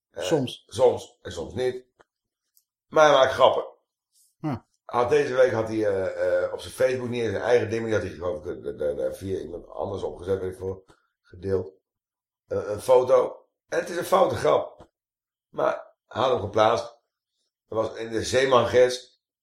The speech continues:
Speaker 1: daar had een, eh, advertentie gestaan van een klein donker jongetje. En die had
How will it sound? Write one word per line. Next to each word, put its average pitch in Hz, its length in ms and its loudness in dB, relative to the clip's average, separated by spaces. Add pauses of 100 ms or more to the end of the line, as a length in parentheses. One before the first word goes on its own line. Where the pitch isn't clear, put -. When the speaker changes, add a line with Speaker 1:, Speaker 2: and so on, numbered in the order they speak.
(120)
Speaker 1:
daar 95 140 -8
had 101 180 -2
een, 90 140 -4
eh, 69 420 -4
advertentie - 560 -2
gestaan 117 520 0
van 101 100 -4
een 107 80 -6
klein 110 400 -2 (760)
donker 104 380 0
jongetje. 120 580 -2 (1120)
En 107 140 -2
die 120 100 -2
had 104 320 0